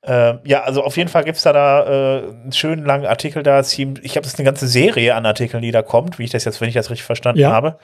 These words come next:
Speaker 2: genau.
Speaker 1: Und, ähm, genau, die kann man sich mal durchlesen. Ist auf, auf jeden Fall für alle Theme-Entwickler sehr wichtig. Ähm,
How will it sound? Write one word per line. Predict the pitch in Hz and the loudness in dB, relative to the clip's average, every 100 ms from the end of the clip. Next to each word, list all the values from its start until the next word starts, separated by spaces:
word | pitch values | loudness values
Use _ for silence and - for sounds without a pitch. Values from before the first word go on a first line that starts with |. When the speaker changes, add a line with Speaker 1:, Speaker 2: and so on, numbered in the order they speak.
| - | -4
Speaker 2:
genau. | 135 123 120 113 - | 0 2 2 0 -2
Speaker 1:
Und, | 131 120 120 110 131 | 0 0 0 -4 2
ähm, | 120 113 113 117 120 | 4 6 4 2 0
genau, | 131 127 120 | 2 4 2
die | 113 - | -2 -4
kann | 135 | -2
man | 135 | -2
sich | 123 | -4
mal | 113 | -6
durchlesen. | 143 156 127 139 | -4 -2 -2 -2
Ist | |
auf, | 123 131 | -2 2
auf | 127 101 113 | 2 2 -2
jeden | 151 139 | -2 0
Fall | 131 | 0
für | - 131 127 | 2 4 4
alle | 127 131 | 4 -2
Theme-Entwickler | 120 - 170 156 143 156 151 135 | -2 -4 -4 -8 -8 -4 0 2
sehr | 139 139 135 | 4 2 2
wichtig. | 139 - 131 123 - | -4 -4 -4 -4 -4
Ähm, | 131 127 123 123 120 120 120 | 0 2 4 2 0 -6 -10